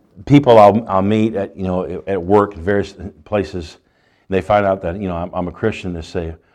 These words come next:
"Oh, you're, you're a religious person." I say, "Oh, no, no, no, I'm not religious. Jesus will set you free from that." Yeah,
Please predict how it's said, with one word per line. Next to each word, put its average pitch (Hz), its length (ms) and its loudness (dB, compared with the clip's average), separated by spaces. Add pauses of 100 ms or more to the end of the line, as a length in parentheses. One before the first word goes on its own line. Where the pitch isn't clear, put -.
(160)
"Oh, 120 100 6
you're, 120 280 2
you're 107 260 2
a 98 40 0
religious 101 480 0
person." 87 360 -12
I 82 40 -8
say, - 140 -12
"Oh, 123 160 6
no, 123 140 0
no, 113 120 -2
no, 95 80 -4
I'm 101 120 -4
not 107 160 -4
religious. 87 320 -6
Jesus 120 320 -6
will 85 80 -14
set 95 220 -8
you - 60 -20
free 117 200 -6
from 76 140 -18
that." 80 260 -20 (360)
Yeah, - 80 -20